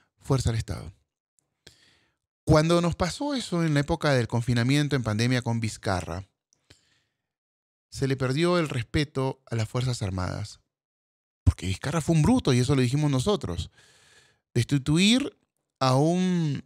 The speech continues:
capitán del ejército que le metió cuatro cachetadas a un baboso malcriado, este, en Piura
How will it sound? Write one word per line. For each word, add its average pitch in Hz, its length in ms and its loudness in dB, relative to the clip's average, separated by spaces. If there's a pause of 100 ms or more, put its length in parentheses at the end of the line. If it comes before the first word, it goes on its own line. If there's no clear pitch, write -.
(100)
capitán 147 560 2
del 147 100 4
ejército 151 600 0
que 117 340 2
le 110 100 0
metió 147 360 0
cuatro 160 340 0
cachetadas 151 680 0
a 113 80 0
un 147 240 0
baboso 135 460 2
malcriado, 127 1160 0
este, 95 800 -8
en 107 120 -10
Piura 160 440 -6